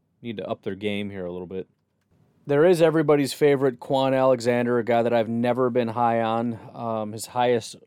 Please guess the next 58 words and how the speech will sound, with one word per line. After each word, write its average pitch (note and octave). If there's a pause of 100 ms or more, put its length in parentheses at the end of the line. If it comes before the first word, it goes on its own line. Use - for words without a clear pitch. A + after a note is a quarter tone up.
P C3
F A#2+
F A2+
grade A2+
ever A#2
was G#2+
in G#2+
twenty A2
sixteen, A2+
a G#2+
sixty-eight -
point G#2+
five. A2+ (400)
People C3
like B2+
him B2+
because A#2
he's A2
six -
one, B2
two B2+
twenty-seven, A#2
and A2+
he A2+
can A2
fly. A2+
He F#2
ran G2+
a G2
four G#2+
five A2
five. A2 (240)
He B2
can G#2+
cover A2+
a G#2
lot A2
of G#2+
ground, A#2
and, G#2+
um, G#2
I'm A2+
sure E3
that D3
he, C3+
he, C3+ (240)
it's -
one F3
of G3
those D#3+
things D3
where A#2+ (240)
you C#3
can C3+
kinda E3+
dictate C#3
to A#2+
offenses A#2+